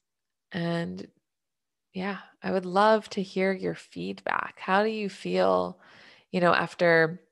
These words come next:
listening to this episode or any of the episodes, let me know how you're liking the sacred dance, what you would like more of, what you would like less of.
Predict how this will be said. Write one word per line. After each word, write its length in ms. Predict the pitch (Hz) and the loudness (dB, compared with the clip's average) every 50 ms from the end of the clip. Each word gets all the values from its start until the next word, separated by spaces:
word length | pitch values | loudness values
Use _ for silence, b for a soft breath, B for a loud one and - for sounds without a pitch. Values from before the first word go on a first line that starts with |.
| _ _ _ _ _ _ _ _ _ _ _ _ _ _ _ _ _ _ _ _ | _ _ _ _ _ _ _ _ _ _ _ _ _ _ _ _ _ _ _ _
listening 680 | - 202 185 185 202 196 - - 196 190 190 185 185 185 | -8 -2 2 2 2 2 2 0 2 2 2 2 0 -4
to 800 | - - - 190 180 175 175 170 170 170 165 165 160 165 190 - _ _ _ _ _ _ | -8 -6 -4 -2 0 2 2 2 2 0 0 -2 -4 -6 -8 -12 _ _ _ _ _ _
this 140 | - 170 - - | -16 -10 -4 -4
episode 760 | 185 185 - 180 - - - 180 170 170 175 175 175 170 175 | -2 -2 -4 -6 -4 0 4 6 6 6 6 6 4 2 0
or 300 | - - 180 175 175 175 | -2 -2 0 0 2 2
any 220 | - 196 214 208 | 2 4 4 2
of 80 | 208 196 | 2 2
the 100 | 196 196 | 2 2
episodes, 920 | 190 175 - 196 - - - 180 175 170 170 170 165 165 - - - - _ b b b b b b b b b b b b b b _ - | 0 0 0 -6 -6 -2 2 4 4 6 4 4 0 -4 -10 -16 -20 -20 _ b b b b b b b b b b b b b b _ 0
let 100 | - 202 | 4 4
me 80 | 233 254 | 6 6
know 140 | 277 294 | 6 6
how 120 | 311 302 285 | 4 6 6
you're 200 | 285 277 262 233 | 6 6 6 6
liking 480 | 202 180 185 190 185 - 208 190 190 | 4 4 2 2 2 0 -2 0 0
the 80 | 185 175 | -2 -2
sacred 420 | - - 175 170 - - 180 175 | -2 0 0 0 0 0 -2 0
dance, 1000 | 165 185 190 185 170 - - _ _ _ - - - - - - - - _ _ _ _ _ _ _ _ _ _ _ | 2 4 4 4 2 0 -4 _ _ _ -20 -20 -20 -20 -20 -20 -20 -20 _ _ _ _ _ _ _ _ _ _ _
what 180 | - 185 - | 2 2 4
you 120 | 180 196 202 | 4 4 4
would 120 | 196 180 | 4 4
like 220 | 185 180 180 - - | 4 2 2 2 0
more 320 | 165 165 170 175 175 175 | 2 4 6 8 8 8
of, 320 | 170 165 165 165 160 165 | 8 8 8 6 4 4
what 200 | 175 170 165 - | 4 4 4 4
you 80 | 170 170 | 4 2
would 140 | 170 165 170 | 2 2 2
like 240 | 175 170 170 - - | 2 0 0 -2 -2
less 400 | 175 170 165 165 165 - - 180 | 0 2 2 2 0 -2 -2 -2
of. 420 | 175 170 165 165 170 170 180 185 | 0 0 0 0 -2 -4 -8 -12